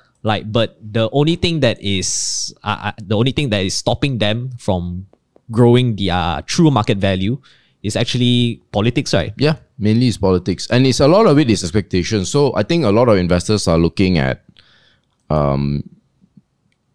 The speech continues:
Speaker 2: you know, the fundamentals of Tencent and Alibaba and all that. And it's, yeah, it's growing, you know, um, you know, I assume free cash flow and all that is growing as well.
Speaker 1: Yes.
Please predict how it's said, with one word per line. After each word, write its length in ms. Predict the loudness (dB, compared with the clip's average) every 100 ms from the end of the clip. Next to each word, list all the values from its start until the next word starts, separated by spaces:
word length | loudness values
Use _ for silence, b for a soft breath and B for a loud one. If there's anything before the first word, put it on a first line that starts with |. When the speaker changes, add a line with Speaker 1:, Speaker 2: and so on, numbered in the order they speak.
| _
Speaker 2:
you 160 | 2 2
know, 100 | 2
the 120 | 0
fundamentals 840 | 0 2 2 2 2 2 2 2
of 340 | -2 -4 -12 -2
Tencent 560 | 0 2 2 2 2 0
and 140 | 0
Alibaba 600 | 0 0 2 0 2 2
and 160 | 2 2
all 120 | 2
that. 200 | 0 0
And 80 | 0
it's, 160 | 0 0
yeah, 240 | 2 4
it's 160 | 2 2
growing, 580 | 4 4 4 4 4
you 100 | 2
know, 260 | 4 2 2
um, 440 | 2 2 2 0 0
you 80 | 2
know, 80 |
I 100 | 2
assume 400 | 2 0 0 0
free 160 | -2 -6
cash 240 | -4 -4
flow 160 | -2 0
and 100 | 0
all 100 | 0
that 80 | 0
is 100 | 0
growing 260 | 0 0 0
as 120 | 0
well. 240 | 0 0
Speaker 1:
Yes. 640 | -2 -4 -4 -6 -6 -8